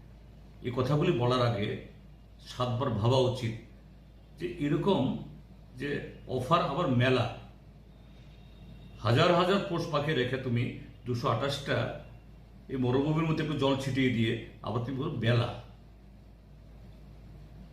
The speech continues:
স্বচ্ছতা দাবি করছে, আগে জবাব দিক,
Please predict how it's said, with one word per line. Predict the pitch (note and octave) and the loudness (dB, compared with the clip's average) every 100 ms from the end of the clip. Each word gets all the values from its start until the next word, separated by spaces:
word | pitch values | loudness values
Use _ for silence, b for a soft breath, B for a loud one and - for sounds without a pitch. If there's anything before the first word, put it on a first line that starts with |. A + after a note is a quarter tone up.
| - | -18
স্বচ্ছতা | - D#3+ - D#3 D3+ | -2 0 2 2 4
দাবি | C3 B2 | 4 2
করছে, | G2 G2 - - - - - - - - - - - - - - - | 0 -6 -10 -12 -14 -16 -20 -20 -20 -20 -20 -20 -20 -20 -20 -18 -8
আগে | A2 E3 - | -4 -2 -2
জবাব | G2+ B2 D3 - | 2 4 6 4
দিক, | C#3 - | 2 0